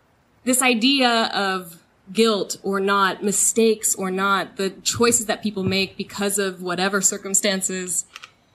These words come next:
shouldn't ever land them in a situation like this. Ever.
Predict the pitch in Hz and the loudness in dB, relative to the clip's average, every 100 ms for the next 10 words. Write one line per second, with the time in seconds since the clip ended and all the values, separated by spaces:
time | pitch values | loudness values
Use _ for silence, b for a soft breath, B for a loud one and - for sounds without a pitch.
0 | _ - - 320 311 277 - - 226 285 | _ -2 2 2 2 -2 -4 0 0 2
1 | 226 - - - - - _ _ _ - | 0 -2 -6 -20 -20 -20 _ _ _ -20
2 | _ _ _ - 202 240 262 254 240 - | _ _ _ -6 2 4 4 4 4 2
3 | 233 262 285 233 180 170 - - - - | 0 -4 -6 -6 -6 -10 -14 -8 -6 -6
4 | _ _ _ _ _ _ _ _ _ 220 | _ _ _ _ _ _ _ _ _ -4
5 | 285 285 - | 0 0 -2